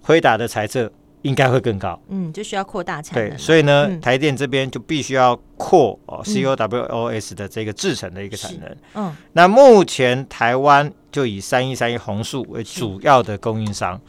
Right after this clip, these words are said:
Speaker 2: 是。哦。
Speaker 1: 哦，那三五八三的星云也有相关的制程，哦，
Speaker 2: 嗯。
Speaker 1: 但是呢，应该订单来源还是主要是以三一三一宏树为主要的供应商。
Speaker 2: 是。
Speaker 1: 哦，所以呢，呃，它是前天涨停。
Speaker 2: 嗯。
Speaker 1: 昨天最高来到五零五。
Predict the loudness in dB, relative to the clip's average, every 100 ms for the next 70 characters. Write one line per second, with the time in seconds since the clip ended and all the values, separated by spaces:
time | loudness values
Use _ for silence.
0 | _ _ -18 -14 -6 0 4 6 8 8
1 | 8 6 6 4 2 -2 -2 -4 -4 -8
2 | -6 -2 2 2 0 -4 -2 -4 -4 -10
3 | -10 -12 -12 -16 -18 -14 -4 0 0 0
4 | -6 -4 -4 -4 -8 -6 -6 -4 -4 -2
5 | -2 -4 -8 -8 -10 -8 -8 -8 -12 -8
6 | -4 -4 -4 -12 -14 -18 -20 _ -8 -6
7 | -6 -8 -8 -10 -10 -10 -12 -14 -14 -14
8 | -14 -14 -12 -14 -14 -16 -18 -14 -12 -12
9 | -16 _ -8 2 4 6 6 6 0 _
10 | _ _ -2 -2 2 2 2 0 -4 -4
11 | -4 -4 -4 -2 -2 -2 -4 -8 -10 -16
12 | -20 _ _ -10 -8 -8 -12 -10 -6 0
13 | -2 0 0 0 0 -2 -4 -4 -10 -8
14 | -8 -12